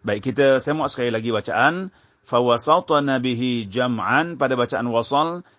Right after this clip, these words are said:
dan "fawasatna bihi jam'a" pada bacaan waqaf. Mudah-mudahan beri sikit pencerahan kepada sahabat yang bertanya.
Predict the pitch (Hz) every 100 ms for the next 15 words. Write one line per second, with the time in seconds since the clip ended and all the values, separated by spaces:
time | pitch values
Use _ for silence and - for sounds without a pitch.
0 | _ 104 113 107 107 - 123 110 110 147
1 | 165 - 131 127 123 113 117 113 113 107
2 | 92 92 123 143 123 113 95 110 123 120
3 | 120 _ - - 98 104 95 92 - 92
4 | 90 87 78 65 - - _ _ 101 101
5 | 104 120 117 107 - 104 - 95 98 90
6 | 113 113 110 101 95 90 92 90 90 87
7 | 90 85 90 87 80